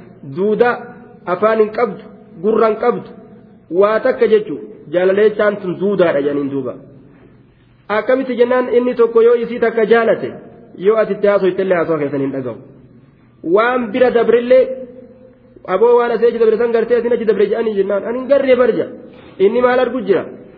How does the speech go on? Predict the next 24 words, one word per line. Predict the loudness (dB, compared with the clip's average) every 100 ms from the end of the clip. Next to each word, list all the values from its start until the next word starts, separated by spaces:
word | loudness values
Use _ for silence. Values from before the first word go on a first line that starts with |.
| -20 -6
Isima | -4 -2 0 0
itti | 0
haasoo | 0 2 0
san | -2
argu | -2 -2
jira | 0 0
jechuudha. | -2 -8 -14 -4
Waa | -2 0
takka | -2 0
waan | 0 -2
san | -2
hin | -4
agarre | -4 -6
laal. | -6 -6
Ijjiin | -4 -2 0
agartuu | 0 0 0
qalbiidhaan | 0 2 0 2
jenne. | 0 0 -8 -14 -20 -20 -20 -20 -14
Laal | -6 -4 -2
jaamaadha | 0 0 0 -2 -4
laal. | -4 -8 -18 -10
Womaan | 0 2 4 2 2
argan | 0 2 2
jechuudha. | 0 -2 -14